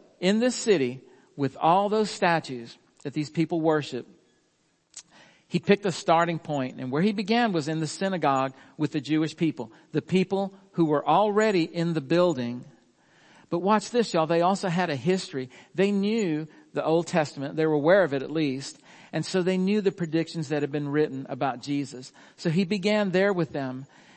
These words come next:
and he could tell them about Jesus and tell them that, that, "Hey, you know that prophecy about how the Savior is supposed to come, the Messiah is supposed to come and be born in Bethlehem? He's actually been born." So that was his starting point.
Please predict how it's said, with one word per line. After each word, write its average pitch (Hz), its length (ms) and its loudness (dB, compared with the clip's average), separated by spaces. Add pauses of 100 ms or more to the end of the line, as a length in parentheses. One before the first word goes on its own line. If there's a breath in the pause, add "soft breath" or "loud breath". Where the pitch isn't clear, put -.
and 165 120 2
he 185 80 4
could 185 160 -4
tell 254 280 2
them 202 140 0
about 147 300 0
Jesus 151 460 -2
and 151 120 -8
tell 180 220 0
them 175 140 -2
that, 151 280 2 (220 loud breath)
that, 160 120 -2
"Hey, 175 300 -2 (400 loud breath)
you 170 140 -2
know 185 120 2
that 170 200 0
prophecy 175 500 0
about 170 220 2
how 151 340 0 (280 loud breath)
the 147 100 -4
Savior 170 500 4
is 151 80 -4
supposed 170 240 -6
to 156 80 -12
come, 180 220 0
the 147 80 -2
Messiah 160 560 2
is 143 80 -4
supposed 165 260 -4
to 151 80 -10
come 160 320 -4 (240 loud breath)
and 143 140 -2
be 156 100 2
born 160 300 0
in 156 100 -2
Bethlehem? 147 720 -2 (340 loud breath)
He's 190 300 0
actually 165 580 -6
been 143 240 -6
born." 139 540 -8 (560 loud breath)
So 185 140 0
that 214 200 4
was 233 140 0
his 226 160 2
starting 180 480 2
point. 151 420 -4